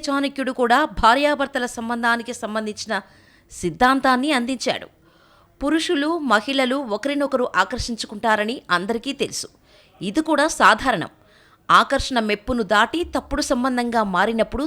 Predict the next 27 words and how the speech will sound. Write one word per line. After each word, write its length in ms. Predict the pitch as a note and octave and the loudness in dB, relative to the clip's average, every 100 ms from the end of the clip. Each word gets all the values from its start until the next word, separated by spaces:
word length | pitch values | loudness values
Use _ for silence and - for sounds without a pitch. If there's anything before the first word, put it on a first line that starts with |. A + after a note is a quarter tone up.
| - | -4
తప్పులు 240 | A#3 - C4+ | -6 -2 -2
జరుగుతాయి. 480 | A#3+ F3+ F3 - - _ _ _ _ _ - | 0 -2 -4 -8 -10 _ _ _ _ _ -4
ఇదే 280 | G#3+ D4+ E4+ | 2 2 4
జరిగితే 440 | C#4 G#3+ F#3+ F#3 C#4 - - _ - | 2 0 -2 -2 -4 -10 -20 _ 2
వైవాహిక 500 | - B3 D#4 E4+ D#4+ | 4 4 4 4 2
జీవితం 440 | D#4 C#4+ C#4 D4+ C#4 | 0 0 -2 0 0
కూడా 340 | C4 C4 C4 | 2 4 4
నాశనమయ్యే 800 | A#3+ G3+ A#3+ C#4+ C#4 B3+ A#3 - F#3 | 4 2 2 0 -2 0 0 2 2
అవకాశం 460 | A3+ C4+ B3+ C4 | 0 -2 -2 -4
ఉంది. 220 | D3+ A#2 - _ _ - _ - | -4 -8 -14 _ _ -20 _ -6
వివాహేతర 640 | G3+ G3+ B3+ C4 C4 C4 B3+ | 2 6 6 4 0 0 2
సంబంధం 500 | C4 A#3+ C4 B3 B3 - | 0 0 0 0 -2 -2
ఎప్పుడూ 280 | A3 - C4+ C4+ C4+ | -2 0 -2 0 -2
తప్పుగా 340 | A#3+ C4 B3+ | -2 2 2
పరిగణించబడుతుంది. 960 | B3+ A#3 A#3 C4 B3+ A3+ A3+ G#3+ C#3+ - _ _ _ _ _ F#3 | 4 2 2 0 -2 -2 -2 -2 -4 -6 _ _ _ _ _ 0
మరో 220 | G3 B3+ | 4 4
స్త్రీ 240 | C#4 B3+ D4 | 0 0 2
వల్ల 300 | C#4+ C4+ C4 | 4 6 4
భర్త 460 | C4 A3 G#3 C#4+ C#4+ | 4 -2 0 0 2
తన 120 | A3+ | 0
భార్యకు 500 | G#3 G#3 A#3 C#4 C4+ F3 | 4 4 6 4 -2 0
దూరం 220 | G#3 B3 | 2 2
కావటానికి 640 | A#3+ A3 A3 A3 G#3+ G#3 F3 | 4 4 4 2 0 -2 -2
గల 120 | G3 | -2
కారణాల 560 | F3+ - E3+ A3+ B3 A#3 G3+ | -2 2 2 4 2 0 0
గురించి 280 | G3 - E4 | -6 -6 -4
తెలుసుకుందాం. 600 | C4+ F3+ - E3 C3 | -4 -4 -8 -8 -8